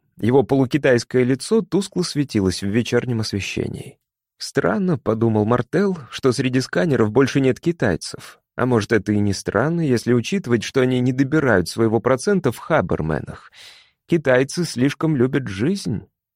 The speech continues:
Но те, которые становились на этот путь, обычно бывали хорошими сканерами. Чанг тоже заметил, что Мартел обращён, и заговорил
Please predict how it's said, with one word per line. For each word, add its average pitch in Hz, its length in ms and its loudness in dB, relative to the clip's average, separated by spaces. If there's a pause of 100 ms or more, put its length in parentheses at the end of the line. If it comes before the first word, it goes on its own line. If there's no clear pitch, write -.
(160)
Но 127 220 2
те, 131 200 2
которые 117 380 2
становились 127 640 0
на 110 80 0
этот 113 300 2
путь, 220 240 -2 (400)
обычно 147 480 0
бывали 135 560 -2
хорошими 85 560 -2
сканерами. - 760 -10 (680)
Чанг 110 460 2
тоже 110 280 2
заметил, 98 400 2
что - 160 -4
Мартел 107 320 2
обращён, 113 560 0 (340)
и - 60 2
заговорил 135 600 0